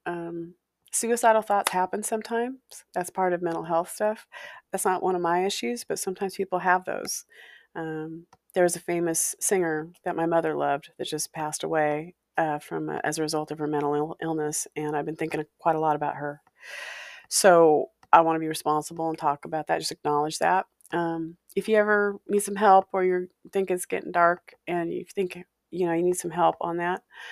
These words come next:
there's a place called the National Suicide Prevention Lifeline. They're available twenty-four hours a day. You can call them at eight hundred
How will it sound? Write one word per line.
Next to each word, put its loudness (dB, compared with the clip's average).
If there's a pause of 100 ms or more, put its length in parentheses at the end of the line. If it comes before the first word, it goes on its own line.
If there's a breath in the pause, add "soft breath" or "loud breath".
(180 loud breath)
there's 4
a -2
place 4
called 4
the 2
National 2
Suicide 0
Prevention -4 (100)
Lifeline. 0 (520)
They're -6
available -2
twenty-four 0
hours 6
a -20
day. -2 (920 loud breath)
You -4
can -8
call 10
them 4
at 0
eight 2
hundred 0